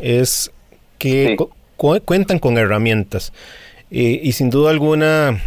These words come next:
Speaker 1: nosotros lo compartimos porque acá en Acuariofilia Marina siempre señalamos que el reto de todo acuarista es no mantener peces o corales, sino mantener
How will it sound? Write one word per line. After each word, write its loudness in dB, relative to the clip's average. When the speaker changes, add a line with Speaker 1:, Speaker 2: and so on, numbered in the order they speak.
Speaker 1:
nosotros 0
lo 2
compartimos -2
porque -8
acá -2
en 0
Acuariofilia 0
Marina 2
siempre -2
señalamos 0
que -2
el -4
reto 0
de -8
todo 2
acuarista -2
es 0
no 2
mantener 0
peces -2
o -6
corales, 2
sino -2
mantener 0